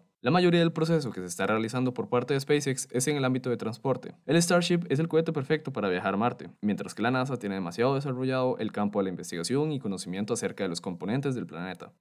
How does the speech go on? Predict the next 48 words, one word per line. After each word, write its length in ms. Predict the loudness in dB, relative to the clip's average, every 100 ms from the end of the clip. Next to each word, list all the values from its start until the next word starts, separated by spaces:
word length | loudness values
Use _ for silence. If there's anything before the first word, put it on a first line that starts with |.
| -2
Esas 180 | 2
empresas 400 | 4 4 4 4
no 340 | 2 2 2 2
se 120 | -2
pueden 220 | -2 -2
comparar, 520 | -2 0 2 0 -2 _
porque 240 | -6 -4 -2
no 100 | -4
son 140 | -6
rivales. 480 | -2 2 2 0 -4
Al 100 | -4
contrario, 380 | 0 2 2 2
se 120 | -2
complementan 580 | -2 -2 0 0 0 0
mutuamente. 600 | -2 -2 -4 -6 -8 -12 _
nasa 360 | 0 2 2 0
tendrá 260 | -2 0
la 80 | 0
oportunidad 460 | -2 -4 -2 -2 0
de 100 | -2
enviar 260 | 0 -2
personal 340 | -2 -4 -4 -2
capacitado 600 | -4 -4 0 2 4 2
junto 300 | 0 -2 -2
a 40 |
SpaceX 500 | 0 0 2 -4 -6
de 160 | -8 -4
una 160 | -4 0
forma 260 | 0 0
más 240 | -2 -4 -4
económica, 500 | -2 -2 -2 -4 -10 -10
y 120 | 0 2
SpaceX 540 | 4 2 2 -4 -10
dispondrá 680 | -8 -6 -4 -2 0 2 0
de 100 | 0
toda 180 | -2 0
la 60 | 0
maquinaria 460 | -4 -2 -2 -2
y 40 | -2
conocimiento 680 | -2 -2 -2 -2 0 -2
para 160 | 0 0
la 80 | 0
supervivencia 560 | 0 0 2 0 -2
espacial 400 | -4 -4 0 0
que 80 | -2
tiene 180 | -6 -6
la 140 | -4
nasa. 320 | -2 -4 -6